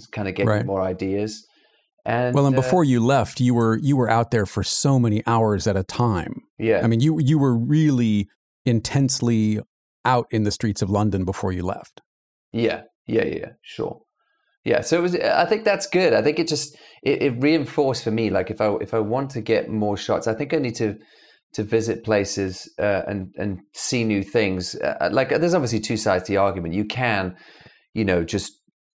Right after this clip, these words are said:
Speaker 1: tread the same streets and gain a really intimate knowledge, and you'll probably, it's probably the best way to do a deeper body of work. But
Speaker 2: Mm-hmm.
Speaker 1: to do what I do, which is kind of like,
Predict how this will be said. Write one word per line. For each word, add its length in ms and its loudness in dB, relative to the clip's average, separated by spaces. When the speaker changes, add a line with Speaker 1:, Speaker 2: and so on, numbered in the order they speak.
Speaker 1:
tread 300 2
the 80 -2
same 300 0
streets 420 -2
and 160 -6
gain 220 0
a 80 0
really 260 0
intimate 440 -4
knowledge, 400 0
and 100 -2
you'll 100 2
probably, 520 -2
it's 120 0
probably 200 0
the 60 -4
best 300 0
way 100 2
to 100 -2
do 140 -2
a 60 -2
deeper 400 -4
body 320 0
of 100 -4
work. 440 0
But 120 0
Speaker 2:
Mm-hmm. 80 2
Speaker 1:
to 140 -2
do 220 2
what 180 2
I 180 4
do, 200 0
which 220 -2
is 120 -8
kind 280 -4
of 100 -4
like, 340 -2